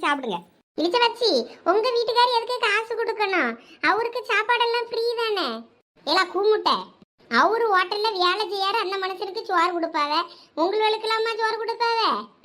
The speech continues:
அப்ப நம்ம சாப்பிட்டோன்னா நமக்கெல்லாம் காசு தானோ?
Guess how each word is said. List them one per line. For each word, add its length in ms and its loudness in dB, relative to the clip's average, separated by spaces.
அப்ப 180 0
நம்ம 260 2
சாப்பிட்டோன்னா 520 2
நமக்கெல்லாம் 480 0
காசு 320 -2
தானோ? 220 2